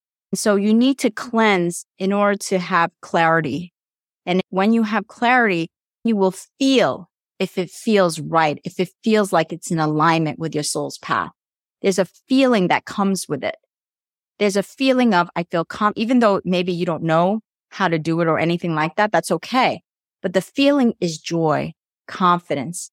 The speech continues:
excitement, motivation. When, when something happens, you're just like, "Oh, no, I don't feel good about that." But that's, that is a practice of getting in tune with your mind and your emotions and your body. Because your body, your physical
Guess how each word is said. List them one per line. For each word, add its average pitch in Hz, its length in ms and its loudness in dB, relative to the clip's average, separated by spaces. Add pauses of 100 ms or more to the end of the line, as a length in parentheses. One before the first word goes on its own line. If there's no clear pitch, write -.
excitement, 165 720 -4 (140)
motivation. 160 880 -2 (880)
When, 208 160 2
when 226 140 2
something 311 340 0
happens, 247 320 2
you're 208 180 -2
just 208 80 -2
like, 180 180 -4
"Oh, 180 100 -2
no, 175 500 0
I 175 100 0
don't 196 220 -4
feel 180 160 0
good 156 180 -4
about 156 320 -2
that." - 300 -4 (680)
But 202 220 0
that's, 247 340 0 (240)
that 269 340 2
is 269 140 2
a 233 80 2
practice 233 540 -2
of 180 140 -4
getting 202 300 2
in 180 120 2
tune 214 560 -2
with 165 220 -4
your 185 160 2
mind 165 560 0
and 160 180 -4
your 160 100 -4
emotions 156 520 -4
and 156 120 -8
your 139 140 -6
body. 139 540 -4 (520)
Because 208 400 -2
your 262 140 2
body, 208 520 0
your 185 240 -4
physical 269 680 -4